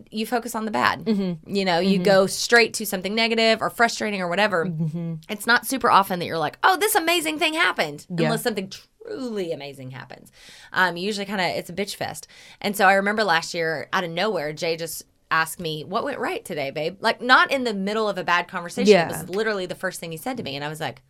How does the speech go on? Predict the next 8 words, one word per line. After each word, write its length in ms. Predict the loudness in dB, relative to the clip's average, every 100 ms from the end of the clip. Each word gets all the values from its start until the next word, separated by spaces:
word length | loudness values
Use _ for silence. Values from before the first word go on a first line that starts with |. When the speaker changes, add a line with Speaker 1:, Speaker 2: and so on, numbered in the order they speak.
| _ _
Speaker 1:
"Huh. 300 | -10 -6 -6 -8 _ _ _ _ _ _ _
That's 160 | -4 -2
a 60 |
good 260 | 0 0 4
way 120 | 4
to 60 | 6
start 280 | 6 8 8
this 180 | 8